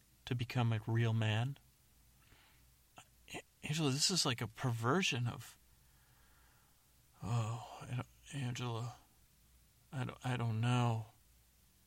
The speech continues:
Well, maybe this will change your mind. And Angela reaches out the Biden, points it at James.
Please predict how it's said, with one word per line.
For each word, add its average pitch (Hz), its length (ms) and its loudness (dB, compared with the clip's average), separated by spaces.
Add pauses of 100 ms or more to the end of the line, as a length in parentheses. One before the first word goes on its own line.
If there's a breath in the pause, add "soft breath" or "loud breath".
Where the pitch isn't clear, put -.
(1000)
Well, 104 260 2
maybe 120 200 2
this 117 180 4
will 104 80 -4
change 98 440 0
your 101 100 -6
mind. - 520 -10 (1200 soft breath)
And 104 100 -2
Angela 101 460 0 (640)
reaches 107 320 0
out 98 180 2
the 98 80 -8
Biden, 98 440 -6 (3500)
points 101 320 -4
it 107 60 -2
at 120 120 -8
James. 107 640 -6